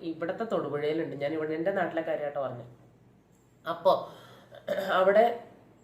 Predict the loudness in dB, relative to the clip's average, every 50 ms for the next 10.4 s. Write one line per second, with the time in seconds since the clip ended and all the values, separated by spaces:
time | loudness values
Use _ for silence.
0 | -20 -20 _ _ _ _ _ _ _ _ _ _ _ -10 -2 0 2 4 6 6
1 | 4 6 6 8 10 10 10 8 6 2 -4 -8 -4 2 4 4 4 6 4 4
2 | 4 4 4 6 4 4 2 0 0 2 2 2 2 0 0 -4 -6 -4 -2 0
3 | 0 0 0 0 0 2 2 2 2 0 0 0 2 2 2 2 4 4 6 6
4 | 6 6 6 6 6 6 6 4 2 2 2 0 -2 -2 -2 -2 -2 0 2 0
5 | 0 0 0 0 0 0 2 2 0 0 0 -2 -2 -2 -2 -4 -2 -2 -4 -8
6 | -10 -16 -20 -20 _ -20 -16 -6 0 2 2 2 2 0 2 2 4 4 4 4
7 | 2 0 -2 0 -2 -2 -2 -4 -6 -8 -6 -4 -4 -2 0 0 0 0 -2 -4
8 | -10 -14 -20 -20 -12 -4 0 2 2 4 4 4 2 2 0 0 2 4 4 2
9 | 2 0 0 2 0 0 0 0 0 0 0 0 0 2 2 2 2 2 0 -2
10 | 0 0 -2 0 0 0 -2